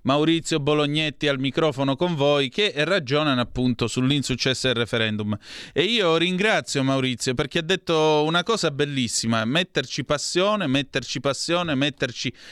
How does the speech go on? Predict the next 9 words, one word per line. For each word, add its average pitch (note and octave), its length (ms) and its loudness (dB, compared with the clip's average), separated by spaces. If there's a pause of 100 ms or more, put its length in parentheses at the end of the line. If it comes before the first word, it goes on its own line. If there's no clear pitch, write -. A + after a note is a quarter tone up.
(120)
passione, B2+ 680 0
perché C3+ 280 -2
la D#3 120 2
politica D#3 500 -2
è C#3 60 -4
prima D3 280 -2
di B2+ 160 -2
tutto. A#2+ 520 0 (340)
Questo E3 680 0